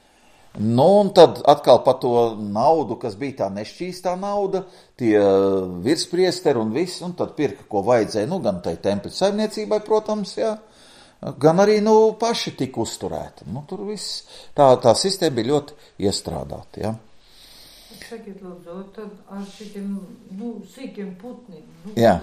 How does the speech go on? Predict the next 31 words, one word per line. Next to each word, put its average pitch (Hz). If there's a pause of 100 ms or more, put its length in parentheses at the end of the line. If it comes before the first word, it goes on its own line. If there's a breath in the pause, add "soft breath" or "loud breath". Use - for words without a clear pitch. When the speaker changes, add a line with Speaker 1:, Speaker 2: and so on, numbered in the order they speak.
Speaker 2:
lieli 202 (540 soft breath)
lopi, 208
tur 233
jau 208
skaidrs, 185
ar 185
ko 240
ar 180
sīkiem 208
putniem 196
pēc 165
tam 160
darīja, 160
vat 180
viņu 180
upurēja. 160 (540 loud breath)
Ko 202
tad? 180
Speaker 1:
Nu, 127
to 120
balodi, 113
nu, 110
tur, 156
Speaker 2:
Nu, -
Speaker 1:
eh, 185
tur 143
Speaker 2:
viņš -
Speaker 1:
tā 160
Speaker 2:
jau -
Speaker 1:
kā 147
Speaker 2:
maziņš, 185